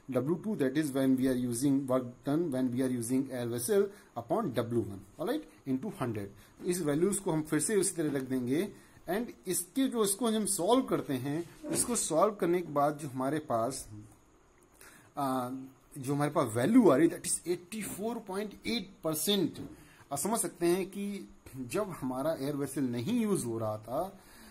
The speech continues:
तो हमारे पास, हमको piston को एटी फ़ोर पॉइंट एट परसेंट ज़्यादा work करना पड़ रहा था।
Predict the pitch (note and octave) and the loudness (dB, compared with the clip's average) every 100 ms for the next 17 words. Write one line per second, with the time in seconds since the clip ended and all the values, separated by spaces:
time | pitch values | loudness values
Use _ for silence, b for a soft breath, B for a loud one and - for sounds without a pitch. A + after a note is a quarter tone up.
0 | B _ G#3 A3 D#3+ C#3 D#3+ G3+ G3 F3+ | B _ -8 -6 -6 -4 -2 -2 -2 -2
1 | G3+ - D3 E3+ F3+ E3+ - G#3 G3 G#3+ | -2 -2 -4 -8 -6 -6 -6 -8 -8 -6
2 | E3 E3 G#3 G3 - - G#3 A3 - F#3 | -6 -6 -8 -8 -10 -8 -4 -4 -4 -4
3 | G3+ - D#3+ G3 - F3 - G#3 C#3 B2+ | -4 -2 -2 -2 -4 -4 -4 -4 -4 0
4 | F#3 F3+ E3+ D#3 C#3 B2+ B2 A#2 G#2+ G#2+ | 2 2 0 -2 -4 -2 -4 -6 -8 -10
5 | G2+ C#3 F#3+ | -8 -4 -4